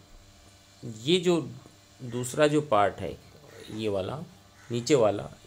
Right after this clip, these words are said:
ये परिपक्वन क्षेत्र या ट्रांस क्षेत्र कहलाता है, मैच्योरिंग फेस या ट्रांस फेस कहलाता है।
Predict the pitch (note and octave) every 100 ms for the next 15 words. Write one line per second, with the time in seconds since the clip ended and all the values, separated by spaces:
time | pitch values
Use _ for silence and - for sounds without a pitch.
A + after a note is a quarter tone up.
0 | - B2 C3 D#3 D3 B2 A#2 C3+ - D3
1 | D3 D3 C#3 D3 C3+ B2 D3+ - C3 C3
2 | C3 A#2+ - A2 G#2+ - - - G2+ G#2
3 | B2 B2 D3+ E3 D3 C#3+ E3+ - - -
4 | - - - G#2+ A#2 D#3 - - B2 B2
5 | B2 - G2+ G2+ F#2+ E2+ E2 - E2+